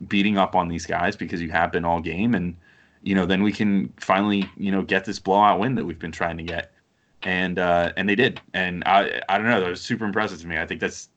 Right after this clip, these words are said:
it, it just feels like the first thing that I should mention because it, it's not the first time that we've seen the Knicks with a twenty-plus point lead this year,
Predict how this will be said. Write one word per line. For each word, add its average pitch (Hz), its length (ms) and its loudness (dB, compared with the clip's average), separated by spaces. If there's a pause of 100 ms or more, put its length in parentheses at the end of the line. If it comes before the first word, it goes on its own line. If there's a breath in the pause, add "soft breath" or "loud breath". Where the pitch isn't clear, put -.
(220)
it, 95 220 -4
it 107 80 -4
just 98 180 -8
feels 110 220 2
like 101 100 2
the 101 80 -6
first 98 300 -2
thing 101 160 0
that 92 80 0
I 87 80 2
should 87 160 -6
mention 92 360 -4
because 82 440 -4 (800 soft breath)
it, 113 180 6
it's 110 220 0
not 120 180 6
the 117 80 -2
first 110 320 -2
time 101 240 2
that - 80 -8
we've 87 140 -10
seen 92 480 -4
the 95 80 -4
Knicks 92 380 -4
with 90 300 -2
a 85 500 -4 (460 soft breath)
twenty-plus 104 580 2
point 90 280 -2
lead 156 200 2
this - 200 0
year, 95 240 4